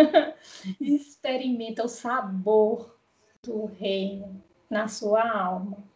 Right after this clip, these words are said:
E quando Francisco, ele faz o movimento do perdão, o, no seu coração, o que é que acontece? Brota imediatamente um dos textos mais belos da literatura italiana,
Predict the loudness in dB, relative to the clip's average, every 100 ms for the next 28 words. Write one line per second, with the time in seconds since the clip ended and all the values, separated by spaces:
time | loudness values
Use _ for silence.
0 | _ 2 6 6 6 4 4 2 -2 -2
1 | 4 6 6 6 6 4 0 0 0 0
2 | 2 2 4 4 6 4 0 _ _ _
3 | _ -20 -10 -6 -6 -2 4 4 6 8
4 | 8 10 8 8 4 -2 -2 -4 0 2
5 | 4 2 2 -2 -2 0 4 6 6 4
6 | 4 6 6 6 6 4 2 2 2 4
7 | 4 2 2 2 2 2 6 8 8 6
8 | 6 8 6 4 8 8 8 6 4 4
9 | 2 2 2 0 2 4 6 6 4 0